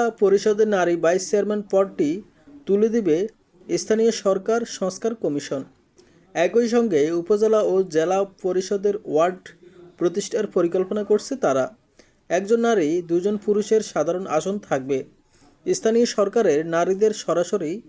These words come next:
নির্বাচন করতে বাধা নেই, তারা পারে না বলেই সংরক্ষিত করা হয়। এখন কোনো ইউনিয়নের তেরোটি ওয়ার্ডেই যদি নারী প্রার্থী আসে, কেউ বাধা দিতে পারবে না।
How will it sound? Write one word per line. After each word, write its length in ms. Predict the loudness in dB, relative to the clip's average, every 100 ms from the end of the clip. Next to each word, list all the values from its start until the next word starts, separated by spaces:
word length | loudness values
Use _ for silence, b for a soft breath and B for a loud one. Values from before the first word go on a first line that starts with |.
| b b b b
নির্বাচন 460 | 0 2 2 0 -4
করতে 320 | 0 0 2 -2
বাধা 340 | 0 -2 -2
নেই, 200 | -4 -6 -8 _ _ -20 -20 _ -20 -20 -20 B B B
তারা 200 | -2 0 2
পারে 240 | 2 2
না 80 | 2
বলেই 300 | 4 4 4 0
সংরক্ষিত 560 | -2 -2 -2 -4 -6 -2
করা 240 | 0 0
হয়। 260 | -2 -6 -6 _ -20 b b b
এখন 240 | -6 -2 -4
কোনো 260 | 0 0 2 -2 -2
ইউনিয়নের 500 | 0 2 0 0 -2 -8 _
তেরোটি 360 | -2 0 0 0
ওয়ার্ডেই 420 | 2 2 2 0 -2 -12 _ -20 -20 _ -4
যদি 240 | -2 0
নারী 240 | 0 2 0
প্রার্থী 340 | -2 -4 -2 -2
আসে, 240 | -2 -2 -4
কেউ 140 | -2 -2
বাধা 260 | 0 0 0
দিতে 220 | -2 -2 -2
পারবে 260 | -2 -2 -4
না। 140 | -6